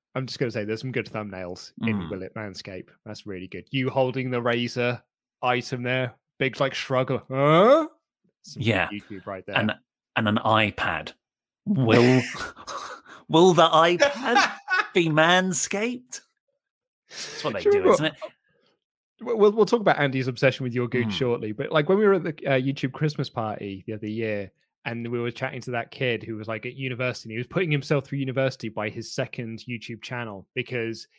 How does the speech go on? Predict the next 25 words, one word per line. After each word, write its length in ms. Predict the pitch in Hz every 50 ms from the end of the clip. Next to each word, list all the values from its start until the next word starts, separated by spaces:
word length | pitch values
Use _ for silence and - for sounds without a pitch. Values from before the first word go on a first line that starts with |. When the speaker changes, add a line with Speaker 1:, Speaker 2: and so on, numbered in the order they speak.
| _
Speaker 1:
his 160 | - 143 - -
first 280 | - 165 170 180 175 -
YouTube 240 | 160 147 113 135 127
channel 220 | - 135 123 123 120
was 160 | 120 120 -
so 140 | - 135 131
successful 680 | 123 - 123 - - 139 131 127 - - 113 107 101 - _ _ _ -
that 100 | 123 120
he 80 | 117
sold 440 | 107 - - 156 160 170 160 131 -
it 280 | 101 95 - - - - _ _ _
to, 400 | - - 123 113 110 107 107 113 - 127
uh, 140 | 123 113 104
a 60 | 107 -
company 600 | - 139 135 135 120 - 110 101 98 92 95 95 _ _ _ _ _ _ -
and 120 | 131 123
then 100 | 120 117
used 300 | 120 147 165 165 147 -
the 80 | 143 131
money 480 | 135 135 135 127 123 120 117 113 107 _ _
from 240 | _ - 147 147 143
that 180 | 131 120 123
one 160 | 131 139 143 139
YouTube 320 | 123 113 - - 113 101
channel 380 | - - 110 110 110 110 -